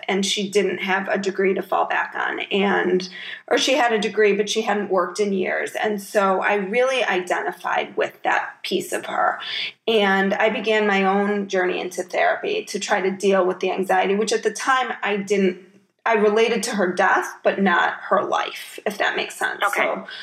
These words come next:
Speaker 1: I,
Speaker 2: Yeah.
Speaker 1: you know, I
Speaker 2: Mm-hmm.
Speaker 1: knew that her death was really disturbing to me, but I didn't realize how her life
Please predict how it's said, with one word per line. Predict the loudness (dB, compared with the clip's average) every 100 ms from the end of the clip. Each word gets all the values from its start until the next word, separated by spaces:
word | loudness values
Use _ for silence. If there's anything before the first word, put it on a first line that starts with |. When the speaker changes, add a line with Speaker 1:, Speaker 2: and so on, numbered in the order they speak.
| -16 -20 -2
Speaker 1:
I, | 2 4
Speaker 2:
Yeah. | 4 2 0
Speaker 1:
you | 0
know, | 2 2
I | 4
Speaker 2:
Mm-hmm. | 2
Speaker 1:
knew | 2 0
that | 0
her | 0 -2
death | 0 2 0 -4
was | -6 -2
really | -2 -2
disturbing | -4 -6 -6 -4 -6 -10
to | -6
me, | -4 -2
but | -2
I | -2
didn't | 2 0 0 0
realize | 2 4 2 0
how | -6 -2 0 0
her | 0 0 0
life | 0 -2 2 2 0 -2